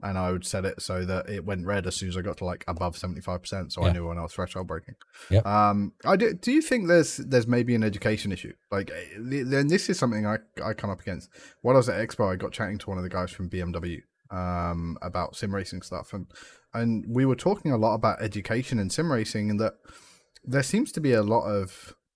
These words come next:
Speaker 1: not a lot of, a, a lot of incorrect information, not necessarily incorrect, but bad advice
Speaker 2: Mm-hmm.
Speaker 1: coming from a lot of places. Like, one thing I see a lot, and I hear a lot, is people that say they want a really long throw brake pedal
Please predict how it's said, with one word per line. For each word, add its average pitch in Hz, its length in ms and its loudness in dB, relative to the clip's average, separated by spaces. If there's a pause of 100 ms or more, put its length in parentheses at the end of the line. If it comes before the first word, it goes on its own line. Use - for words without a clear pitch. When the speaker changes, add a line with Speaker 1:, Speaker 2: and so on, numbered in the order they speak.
(640)
Speaker 1:
not 131 220 -4
a - 60 -6
lot 98 340 -6
of, 85 180 -6 (380)
a, 113 140 -2 (100)
a 117 120 -2
lot 127 340 2
of 127 200 2 (120)
incorrect 123 640 2
information, 98 1040 0 (100)
not 175 200 -6
necessarily 113 400 0
incorrect, 104 480 0
but 95 100 -6 (240)
bad 123 320 2
advice 107 680 -2 (360)
Speaker 2:
Mm-hmm. 131 140 10
Speaker 1:
coming 127 160 4
from 120 160 -2
a 107 80 0
lot 104 240 2
of 104 80 -2
places. 113 480 -2 (220)
Like, - 180 -14
one 180 180 2
thing 220 200 0
I 131 60 2
see 127 200 0
a 82 140 0
lot, 95 360 -2
and 98 120 -6
I 87 100 -8
hear 135 320 6
a 87 80 0
lot, 78 140 -8 (480)
is 92 100 -4
people 135 300 2
that 87 80 0
say 107 240 2
they 110 160 2
want 110 180 2
a 98 100 -2
really 147 440 6
long 123 360 6
throw 110 380 4
brake 101 320 0
pedal 87 380 -4